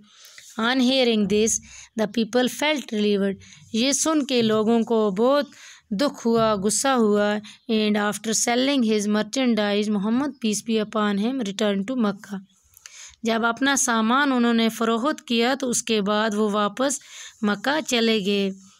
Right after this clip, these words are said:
खतीजा रज़ी अल्लाह अन्हा servant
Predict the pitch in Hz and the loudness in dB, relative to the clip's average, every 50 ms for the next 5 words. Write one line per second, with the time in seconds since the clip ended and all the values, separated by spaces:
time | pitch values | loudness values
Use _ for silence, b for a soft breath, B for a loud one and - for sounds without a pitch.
0 | - - - - - - 247 254 262 294 311 320 302 277 240 214 233 233 220 220 | -20 -20 -20 -12 -6 -2 -2 0 0 0 0 2 0 0 2 2 2 2 2 2
1 | 214 214 208 208 208 208 214 B B B B B B B - 214 214 240 247 226 | 2 2 0 0 -2 -4 -6 B B B B B B B -4 -2 0 2 2 2
2 | 208 214 208 214 208 - 226 220 214 214 220 233 247 247 | 2 2 0 0 0 -2 -2 0 0 0 0 0 0 -2